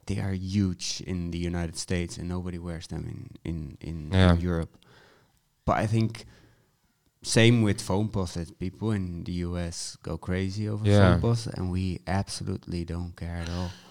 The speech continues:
Speaker 2: But
Speaker 1: Um,
Speaker 2: even, like, even though we have some, like, basketball is in some countries in Europe is, like,
Speaker 1: Mm-hmm.
Speaker 2: the number two sport, sometimes i-, i-, maybe even number one, like,
Speaker 1: Yeah.
Speaker 2: next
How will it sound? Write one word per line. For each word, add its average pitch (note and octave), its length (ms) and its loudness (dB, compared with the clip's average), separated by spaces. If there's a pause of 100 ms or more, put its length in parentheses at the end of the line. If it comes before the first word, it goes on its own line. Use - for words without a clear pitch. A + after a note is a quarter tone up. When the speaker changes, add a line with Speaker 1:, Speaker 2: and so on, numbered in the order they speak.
(880)
Speaker 2:
But - 140 4
Speaker 1:
Um, A2 80 12
Speaker 2:
even, A#2+ 160 12 (520)
like, - 180 -12
even C3+ 260 8
though C3+ 200 12
we A2 200 12
have G#2 180 10
some, F2+ 460 4 (760)
like, F2+ 260 4
basketball F2 720 8
is E2 100 4
in F2 240 2
some G2 320 6
countries E2+ 460 6
in E2+ 120 4
Europe E2 400 4
is, B2 120 2
like, G#2+ 220 8
Speaker 1:
Mm-hmm. C3 100 2
Speaker 2:
the E2 160 2
number E2 280 4
two F2 340 2
sport, F#2 520 2
sometimes E2+ 540 2
i-, - 140 -6 (320)
i-, - 140 -10
maybe F#2 460 4 (140)
even E2 280 2
number E2+ 220 4
one, E2+ 400 4
like, D#2+ 200 2
Speaker 1:
Yeah. G2 180 8 (600)
Speaker 2:
next F2+ 280 2